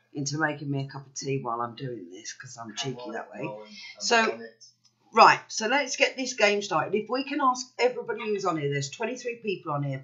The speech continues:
Speaker 1: Please invite people in, tag people, um, share it out onto pages and ask people to come and watch it. My page is an open page,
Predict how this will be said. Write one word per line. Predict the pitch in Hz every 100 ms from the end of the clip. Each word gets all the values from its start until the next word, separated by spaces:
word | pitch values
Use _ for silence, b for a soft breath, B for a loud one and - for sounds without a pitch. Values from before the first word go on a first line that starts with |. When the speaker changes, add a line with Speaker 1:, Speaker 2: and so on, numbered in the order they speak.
| -
Speaker 1:
Please | 190 185 190 - _ -
invite | 131 139 196 214 -
people | 220 214 202
in, | 196 196 190 196 b b _
tag | - 214 208 208
people, | 202 196 196 175 170 170 _ _ _ _ _ _ 139
um, | 135 127 123 120 104 _ _ _ _ _ -
share | - - 214 208
it | 202
out | 185 180
onto | 131 180
pages | - 180 170 170 165 165 -
and | 127 -
ask | 185 180 -
people | 185 143
to | 139
come | 165 160
and | 156
watch | - -
it. | 175 165
My | 170 202
page | 202 190 160 156
is | 165
an |
open | 170 165 - 160
page, | 151 151